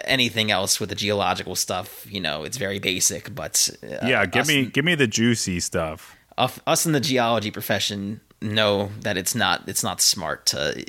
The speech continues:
Speaker 1: keep going on about this, so I'll just leave it at that. So, uh, here is what I have in regard to human life in the area. Human life.
Speaker 2: Well, we love humans.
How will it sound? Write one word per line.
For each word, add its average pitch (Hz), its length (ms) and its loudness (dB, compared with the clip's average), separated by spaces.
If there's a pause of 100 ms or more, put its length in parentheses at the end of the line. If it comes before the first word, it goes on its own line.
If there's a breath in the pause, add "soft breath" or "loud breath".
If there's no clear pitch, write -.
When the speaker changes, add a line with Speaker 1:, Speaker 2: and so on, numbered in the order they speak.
(180)
Speaker 1:
keep - 400 -10
going 98 300 0
on 76 180 -2
about 78 300 -4
this, 78 180 0
so 78 380 2 (380 loud breath)
I'll 120 100 0
just 110 160 2
leave 110 180 -2
it 117 80 2
at 120 140 -2
that. - 320 -4
So, 98 340 0
uh, - 60 -8
here 180 380 4
is 131 320 2
what 123 260 2 (320 loud breath)
I 120 120 0
have 113 480 0
in 113 120 -4
regard 107 360 0
to 123 100 0
human 220 420 4
life 87 460 -4
in 117 140 0
the 117 100 0
area. 76 580 0
Human 98 300 0
life. 57 220 -6 (500)
Speaker 2:
Well, 104 200 6
we 101 140 4
love 113 240 4
humans. 107 720 4